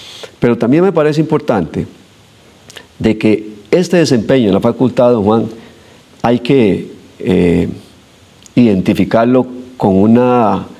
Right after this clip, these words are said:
con un hecho que va a suceder don, en el año dos mil catorce,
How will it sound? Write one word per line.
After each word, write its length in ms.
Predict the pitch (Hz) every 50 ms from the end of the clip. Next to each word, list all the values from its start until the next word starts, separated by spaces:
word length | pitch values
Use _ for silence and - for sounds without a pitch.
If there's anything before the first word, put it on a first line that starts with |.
| - - - - -
con 160 | - 117 107 117
un 60 | 127
hecho 260 | 131 127 127 - 127
que 160 | 127 - 95 90
va 120 | 98 113
a 40 | 120
suceder 400 | 127 139 117 110 95 104 110 107
don, 260 | 113 107 98 90 80 - - - - - -
en 100 | - 80
el 60 | 82 85
año 220 | 92 98 110 107 - - - -
dos 140 | - - 85
mil 140 | 87 101 92
catorce, 500 | 95 117 104 - 110 92 76 82 95 -